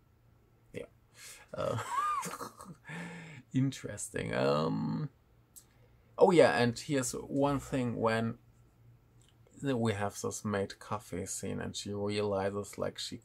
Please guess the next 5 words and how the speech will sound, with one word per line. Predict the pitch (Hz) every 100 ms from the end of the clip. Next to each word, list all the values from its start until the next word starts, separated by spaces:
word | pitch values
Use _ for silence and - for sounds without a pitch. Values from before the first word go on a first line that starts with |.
| -
can't | 101 95 95 95 - _ _ - _ _ _ _ _
really | - 104 101 101 127 135
go | 120 127 120 120 -
on | 113 113 117
here, | - 117 113 110 107 117